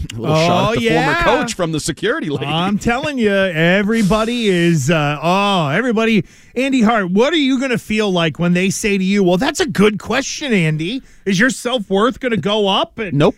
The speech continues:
Speaker 2: you're gonna
Speaker 1: It
Speaker 2: feel
Speaker 1: means they,
Speaker 2: better? And that,
Speaker 1: they don't
Speaker 2: 'cause it sure feels like a lot of media people are like, "Wow, he really likes me."
Speaker 1: Well, I would actually say, um, there were smiles, there were jokes,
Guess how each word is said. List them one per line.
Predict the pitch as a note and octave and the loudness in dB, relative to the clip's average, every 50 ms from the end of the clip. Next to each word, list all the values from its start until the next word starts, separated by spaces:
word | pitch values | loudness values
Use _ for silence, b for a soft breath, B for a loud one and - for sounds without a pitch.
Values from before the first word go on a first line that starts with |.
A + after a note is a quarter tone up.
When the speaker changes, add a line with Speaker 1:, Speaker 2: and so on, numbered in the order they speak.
| _ _ _ | _ _ _
Speaker 2:
you're | G#3 B3 A#3+ | -2 0 0
gonna | G#3 F3 | 0 0
Speaker 1:
It | F3+ | 0
Speaker 2:
feel | F3+ F#3+ A3+ C4 C4 | 0 2 2 2 2
Speaker 1:
means | A3 | 0
they, | E3 F#3+ | 0 0
Speaker 2:
better? | G3 - D4 D#4 D#4+ D#4 C#4 | 0 0 0 0 0 0 0
And | A3+ G3 F3 D#3+ D3 b b b b b b | -2 -2 -4 -6 -10 b b b b b b
that, | F#3 G#3 | -6 -4
Speaker 1:
they | A#3+ F#3+ | -2 0
don't | B3+ D4 | 0 0
Speaker 2:
'cause | B3 A#3+ D#3+ | 0 0 0
it | F#3+ F#3+ E3 | -4 -4 -4
sure | - - D4 E4 D#4 | -4 -2 -2 -2 -2
feels | G#3+ - B3+ C4+ E4 F4+ A#3+ F#3+ | -2 -4 -4 -4 -2 -2 0 0
like | G#3+ G3 F3 | 0 0 0
a | - G3 | -2 -2
lot | G3 A3+ C#4 C4+ | -2 -2 -2 0
of | A#3 | 0
media | G3+ B3+ D#4 D#4 C4+ A3+ E3 | 0 0 0 -2 -2 -2 0
people | - G#3 G3+ - A3 | 2 0 0 0 -2
are | G#3+ G#3+ | -4 -2
like, | G#3 G#3+ A#3 A#3+ - - | -2 -4 -4 -6 -6 -10
"Wow, | F#4 G4 G4 F4 G4 G4 G4 G4 G4 F#4+ F#4+ F#4 F4+ F4+ F#4 | -8 -4 -4 -2 -2 -2 -2 -2 -2 -2 -4 -4 -4 -2 -2
he | F4 | -4
really | D4+ F#4 G4+ A#4 A#4 F#4 G4+ G4+ A#4 A4+ A4+ A#4 A#4 A#4 G#4+ | -2 0 -2 -2 -2 -2 -2 -4 -2 -4 -4 -6 -6 -4 -6
likes | G#4+ - _ - - - F#4+ | -6 -6 _ -14 -12 -8 -4
me." | F#4 F#4 F4+ E4+ E4 D#4 C#4+ C#4 B3+ A#3+ A3+ G#3 F3+ D#3 D#3+ | -2 -2 -2 0 0 2 2 2 2 2 0 0 0 -2 0
Speaker 1:
Well, | - F3+ D3+ B2 - | 2 2 2 2 0
I | - D3 D#3+ | 0 0 0
would | F3 G#3+ | 0 0
actually | C4+ D4+ - - - D3+ B2 | -2 -2 -4 -4 -2 -2 -2
say, | G#2 - - E3 C#3 G#2+ F2+ E2+ D#2+ D2+ b b b b b | -2 -2 0 0 0 0 0 -2 -6 -8 b b b b b
um, | - A2+ A2 G2+ F#2+ F#2 E2+ E2 D#2+ D2 - _ _ - | -4 -2 0 0 0 0 0 -2 -4 -8 -14 _ _ 0
there | B2+ B2+ | 2 2
were | D#3 F#3 A3+ | 2 2 0
smiles, | - - - G#3 D#3 B2 G#2+ G#2 G#2 B2+ F#3+ B3 - - - - _ _ _ | -2 -6 -6 -4 -2 -2 -2 0 -2 -2 -2 -4 -8 -14 -18 -20 _ _ _
there | _ A2 G2+ | _ -2 0
were | F#2+ G2 F#2+ | 0 0 0
jokes, | E2 C#2+ F#2 D3 D3+ G2 F2 - - _ - - - - | -2 -2 0 0 0 2 0 -2 -6 _ -14 -16 -16 -16